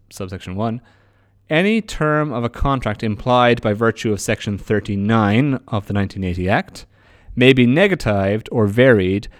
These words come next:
by an express term of the contract, or by the course of dealing between the parties, or by usage, if the usage be such as to bind both parties to the contract,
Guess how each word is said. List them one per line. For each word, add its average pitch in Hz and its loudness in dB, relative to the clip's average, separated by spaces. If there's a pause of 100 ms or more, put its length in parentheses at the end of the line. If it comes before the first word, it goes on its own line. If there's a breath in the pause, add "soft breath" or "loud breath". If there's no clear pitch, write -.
(160 soft breath)
by 117 2
an 117 4
express 160 -2
term 147 0
of 123 -4
the 120 -12
contract, 110 -6 (100)
or 135 4
by 165 4
the 160 -4
course 160 -2
of 139 -6
dealing 160 2
between 147 -2
the 131 -2
parties, 104 -2
or 131 2
by 147 4
usage, 123 0
if - -4
the 113 -2
usage 127 0
be 131 -2
such - -6 (240 soft breath)
as 110 -2
to - -10
bind 123 0
both 123 -2
parties 117 -2
to - -12
the 95 -12
contract, - -8